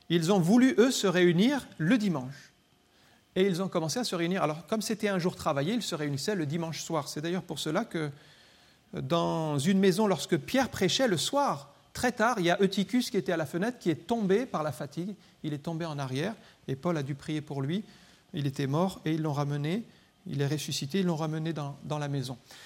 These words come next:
Mais pour vous montrer que les cultes avaient lieu le soir, après la réu-, après la journée de travail le dimanche, parce que c'était une journée,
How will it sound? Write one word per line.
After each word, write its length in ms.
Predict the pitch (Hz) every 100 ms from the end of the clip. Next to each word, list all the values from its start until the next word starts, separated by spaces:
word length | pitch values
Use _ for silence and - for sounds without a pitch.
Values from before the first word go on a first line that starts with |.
| - -
Mais 100 | 156
pour 180 | 196
vous 120 | 175 196
montrer 360 | 196 - 247
que 120 | 240
les 160 | 185 160
cultes 240 | - 233 214
avaient 200 | 151 151
lieu 160 | 147
le 100 | 170
soir, 540 | 139 - 160 208 226 - _ _ _
après 280 | 170 170 226
la 120 | 208
réu-, 280 | 170 160 156 - 165
après 280 | 165 -
la 100 | 208
journée 340 | 156 165 165 190
de 80 | 156
travail 380 | - 139 165
le 100 | 170
dimanche, 460 | 139 143 165 226 -
parce 180 | 160 139
que 80 | 160
c'était 220 | - 185
une 200 | 175 151
journée, 360 | 143 143 190